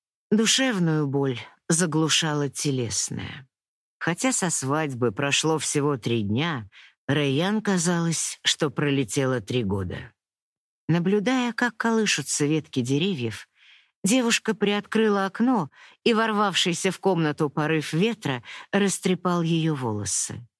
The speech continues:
Райан лишь стояла на месте, даже не пытаясь убрать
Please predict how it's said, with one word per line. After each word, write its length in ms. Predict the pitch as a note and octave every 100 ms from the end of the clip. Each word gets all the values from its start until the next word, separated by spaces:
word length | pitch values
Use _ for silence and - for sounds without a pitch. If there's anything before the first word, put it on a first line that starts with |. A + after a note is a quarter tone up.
| _ _ _ _ _ F#3+
Райан 400 | A#3 C#4+ D#4+ A3+
лишь 240 | A#3 A#3
стояла 580 | - F#3+ G3 G3+ G3 F3
на 200 | E3+ D#3+
месте, 680 | E3 D#3+ - - - C3 - _ _ _
даже 320 | C4 C4+ G3
не 120 | F3
пытаясь 680 | D#3+ D#3 D3 F3+ D#3 C#3 -
убрать 500 | C#3 D3 A3 G#3+ -